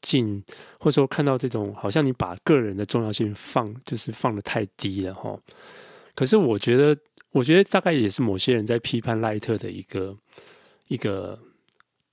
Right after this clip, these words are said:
一个恐惧吧，就觉得，哎，你，你好像把因信称义放得没那么重要了、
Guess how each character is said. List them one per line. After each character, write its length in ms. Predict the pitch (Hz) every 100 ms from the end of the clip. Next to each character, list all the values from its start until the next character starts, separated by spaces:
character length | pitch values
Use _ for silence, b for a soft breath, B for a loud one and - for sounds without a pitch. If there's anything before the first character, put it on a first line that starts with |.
| _
一 100 | 127
个 160 | 120 104
恐 260 | - 101 92
惧 240 | - 127
吧， 140 | 104 92
就 100 | 113
觉 140 | 113
得， 80 | 107
哎， 80 | 135
你， 180 | 110 113
你 200 | 107 104
好 120 | - 101
像 240 | 127 120 -
把 160 | 110
因 120 | 120
信 180 | 123 127
称 200 | - 117
义 200 | 117 107 B B B B B -
放 200 | - 139
得 120 | 117
没 160 | 98 107
那 100 | 147
么 100 | 120
重 240 | 143 120
要 240 | 120 104
了、 200 | - -